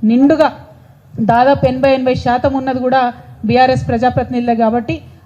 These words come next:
అభివృద్ధిలో ఎక్కడా కూడా మేము ఆటంకపరచం. మీరు ఇచ్చినటువంటి హామీలు నిలబెట్టుకోవడంలో మాత్రం తప్పకుండా మీకు సూచనలు చేస్తాం,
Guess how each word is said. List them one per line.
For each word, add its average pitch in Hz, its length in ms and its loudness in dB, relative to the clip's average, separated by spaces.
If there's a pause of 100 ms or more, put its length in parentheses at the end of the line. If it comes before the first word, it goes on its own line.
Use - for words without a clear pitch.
అభివృద్ధిలో 285 500 0
ఎక్కడా 277 320 0
కూడా 277 200 0
మేము 247 240 -4
ఆటంకపరచం. 254 680 -4 (340)
మీరు 240 160 0
ఇచ్చినటువంటి 294 800 -2 (280)
హామీలు 277 340 2
నిలబెట్టుకోవడంలో 269 760 2
మాత్రం 240 480 0 (300)
తప్పకుండా 269 480 0
మీకు 254 220 -6
సూచనలు 269 340 -2
చేస్తాం, 262 380 -2